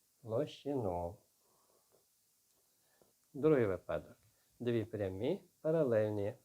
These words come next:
тобто вони не перетинаються. Іншими словами, спільних точок у цих, е, прямих немає. І через них можна провести площину.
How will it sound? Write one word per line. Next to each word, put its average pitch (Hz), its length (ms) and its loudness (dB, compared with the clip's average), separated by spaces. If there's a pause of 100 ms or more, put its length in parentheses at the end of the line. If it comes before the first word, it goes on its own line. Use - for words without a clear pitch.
(300)
тобто 104 420 0
вони 131 220 4
не 165 200 4
перетинаються. 113 1120 0 (1080)
Іншими 139 420 2
словами, 113 560 4 (280)
спільних 156 520 2
точок 180 480 -2
у 131 60 -2
цих, 127 240 -4 (320)
е, 110 180 2
прямих 107 520 0
немає. 101 560 4 (580)
І 196 160 2
через 143 480 2
них 185 560 2
можна 139 580 6
провести 110 920 2 (460)
площину. 135 600 0